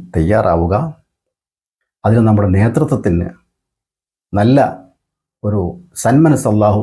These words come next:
പ്രദാനം ചെയ്യുമാറാകട്ടെ. അങ്ങനെയുള്ള ഒരു അൽ-, നല്ല നാള് ഉണ്ടാവട്ടെ, പുലരട്ടെ എന്ന് ആത്മാർത്ഥമായിട്ട് പ്രാർത്ഥിച്ചുകൊണ്ട്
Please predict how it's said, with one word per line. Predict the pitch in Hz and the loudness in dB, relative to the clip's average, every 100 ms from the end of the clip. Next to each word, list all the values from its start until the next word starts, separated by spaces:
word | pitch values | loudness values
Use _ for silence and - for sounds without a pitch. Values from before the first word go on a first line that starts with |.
| 107 | -4
പ്രദാനം | 90 113 113 104 | -2 0 0 -2
ചെയ്യുമാറാകട്ടെ. | 95 101 95 104 107 127 165 - _ _ _ _ _ _ _ _ _ 113 | -2 0 0 0 0 -2 -4 -12 _ _ _ _ _ _ _ _ _ -2
അങ്ങനെയുള്ള | 127 147 151 139 127 | 0 2 2 2 2
ഒരു | 120 113 117 - | 0 -2 -6 -6
അൽ-, | 113 117 120 | -4 -2 0
നല്ല | 131 180 190 - 113 113 | 0 0 0 -4 -4 0
നാള് | 123 123 - - _ _ _ _ _ _ 104 | 0 0 -4 -12 _ _ _ _ _ _ -2
ഉണ്ടാവട്ടെ, | 107 123 120 110 127 - - | 0 2 0 -2 -4 -4 -8
പുലരട്ടെ | 110 139 151 - 117 | -2 0 0 0 0
എന്ന് | 113 135 175 - - _ _ _ _ _ _ _ _ 113 | 0 -2 -4 -10 -20 _ _ _ _ _ _ _ _ -2
ആത്മാർത്ഥമായിട്ട് | 143 147 151 127 107 101 98 98 120 151 - - _ _ _ _ _ _ _ - | 0 0 0 0 0 0 -2 -2 -2 -4 -6 -16 _ _ _ _ _ _ _ -4
പ്രാർത്ഥിച്ചുകൊണ്ട് | 98 98 87 90 85 | -4 -4 -4 -2 0